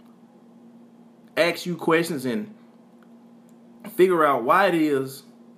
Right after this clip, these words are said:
that you feel the way you do, why do you pursue this dream, and what is it that you're looking to fulfill,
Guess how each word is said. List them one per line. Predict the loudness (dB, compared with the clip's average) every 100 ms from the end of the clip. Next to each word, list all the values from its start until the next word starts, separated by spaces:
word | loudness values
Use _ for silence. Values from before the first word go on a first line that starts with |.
| -2
that | -2
you | 0
feel | -2 2 4
the | 2
way | 0 0
you | 0
do, | 0
why | 2 2
do | 2
you | -2
pursue | -6 -4 0 2
this | 0
dream, | -2 -2 -2 -2 -2
and | -4 -8 -16 -20 -20 -20 -20 -20 -4
what | 0 4
is | 4 2
it | -4 0
that | 0 0 -4 -14 _ _ -8
you're | 2 2
looking | 4 4 2
to | -4 -8
fulfill, | -8 -2 2 2 2 -2